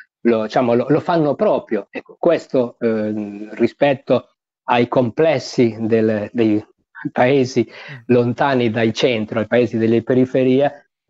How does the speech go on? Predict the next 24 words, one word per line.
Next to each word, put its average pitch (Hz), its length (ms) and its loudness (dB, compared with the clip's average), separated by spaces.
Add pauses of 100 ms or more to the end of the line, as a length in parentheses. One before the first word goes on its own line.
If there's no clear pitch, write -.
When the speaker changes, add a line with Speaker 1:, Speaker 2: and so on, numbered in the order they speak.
Speaker 1:
fa - 160 0
cambiare 117 360 2
tutto. 107 500 -2
Cioè, 113 160 0
se - 120 -2
a 117 60 0
Parigi 131 500 2
il 110 140 0
tango 120 320 0
viene 120 240 2
accettato, 120 680 0
a - 120 -10
questo 123 340 -2
punto 113 420 -4
bisogna 117 640 0 (300)
sdoganarlo 123 720 0
in 120 100 0
Argentina. 117 720 0 (380)
E 127 320 2
quindi, 135 420 2
se 160 220 0
il 139 160 2
tango 131 420 0
oggi 120 560 0